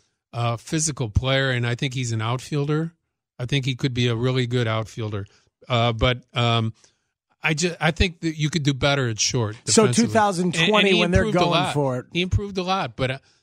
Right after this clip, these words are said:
Speaker 1: I, I'm talking about the strength of every team, Matt. Every championship team I've ever known is up the middle. Catcher, shortstop, second, center field. What do they do? They hit,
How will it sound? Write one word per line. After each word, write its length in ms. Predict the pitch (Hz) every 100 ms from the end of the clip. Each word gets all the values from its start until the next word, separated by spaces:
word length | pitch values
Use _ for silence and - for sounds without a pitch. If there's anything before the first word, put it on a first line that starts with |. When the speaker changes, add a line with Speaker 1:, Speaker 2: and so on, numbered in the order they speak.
| _
Speaker 1:
I, 100 | 147 -
I'm 140 | 156 180
talking 340 | 208 214 196
about 340 | 160 156 147 135 _ _ _
the 60 | -
strength 380 | - 202 202
of 100 | 175
every 220 | 147 175 165
team, 480 | - 156 147 143 - _ _ _ _ -
Matt. 240 | 127 135
Every 180 | 147 170
championship 600 | - 160 147 139 - 135
team 220 | 139 127
I've 160 | 120 120
ever 160 | 123
known 340 | 117 117 120 120
is 200 | 107 -
up 180 | 131 -
the 80 |
middle. 400 | 113 117 110 82 _ _ _
Catcher, 340 | - 139 147 131
shortstop, 540 | - 135 - 135 120
second, 480 | - 127 117 123 110 - _ _ -
center 280 | - 127 113
field. 300 | - 110 107
What 140 | 131
do 100 | 143
they 140 | 139
do? 280 | 127 131 107 - _ _
They 140 | 135
hit, 300 | 113 160 185